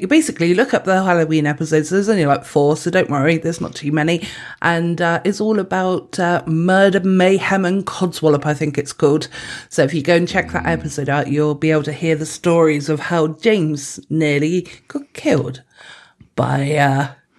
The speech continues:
Speaker 1: by serial killers.
Speaker 2: Well,
Speaker 1: Or
Speaker 2: let's be honest, it, let's be honest, it wasn't just one serial killer that I was
Speaker 1: Nope.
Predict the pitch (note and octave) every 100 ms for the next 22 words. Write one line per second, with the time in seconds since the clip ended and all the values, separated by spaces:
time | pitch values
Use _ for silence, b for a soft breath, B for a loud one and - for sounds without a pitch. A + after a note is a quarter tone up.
0 | b b b b - F3 - C4 D3 C3+
1 | - C3 C3 - D4+ E4+ F4 D3+ C#3+ -
2 | C#3+ C#3+ B2+ A#2+ - D3+ D3 - D3 C#3
3 | - A2+ C3+ D3+ B2 A#2 A#2+ C#3 D3+ -
4 | A2+ G2+ G2 F#2+ G2 G#2+ G2 F#2 F#2+ F#2+
5 | - - D3 C#3 A3+